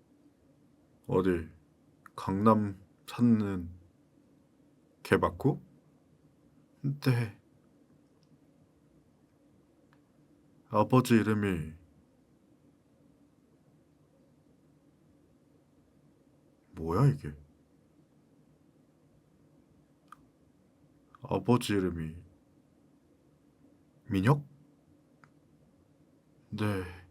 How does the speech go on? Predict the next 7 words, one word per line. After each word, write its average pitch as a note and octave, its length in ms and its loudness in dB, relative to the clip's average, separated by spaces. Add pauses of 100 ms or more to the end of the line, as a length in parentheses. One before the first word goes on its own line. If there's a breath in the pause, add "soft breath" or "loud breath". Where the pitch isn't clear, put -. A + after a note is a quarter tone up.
(880 soft breath)
맞아요. A2 640 0 (3000 loud breath)
네 A2 100 2
이름이 C3+ 280 10
아니고? F2+ 380 -2 (880)
아버지 C3 460 4
이름 C3 160 2
맞아요. A2 600 2